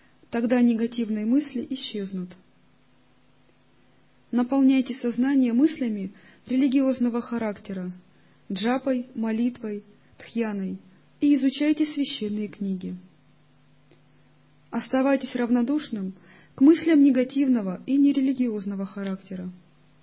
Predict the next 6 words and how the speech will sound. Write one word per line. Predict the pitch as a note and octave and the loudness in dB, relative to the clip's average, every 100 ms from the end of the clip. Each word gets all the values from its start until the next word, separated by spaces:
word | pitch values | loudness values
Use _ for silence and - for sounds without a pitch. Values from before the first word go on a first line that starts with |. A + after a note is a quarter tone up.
| _ _ _ _ _ _ _ _ - | _ _ _ _ _ _ _ _ -2
Они | A#3+ D4+ | 6 6
пройдут. | D4+ C#4+ B3 G3 F#3+ - - _ _ _ _ _ _ _ _ _ - | 6 0 0 -4 -8 -12 -20 _ _ _ _ _ _ _ _ _ 2
Не | C4+ | 6
боритесь | D#4 D#4+ C#4 C#4 A#3+ - | 6 6 2 0 -10 -8
с | |
ними. | G#3 F#3+ F3+ | -6 -6 -6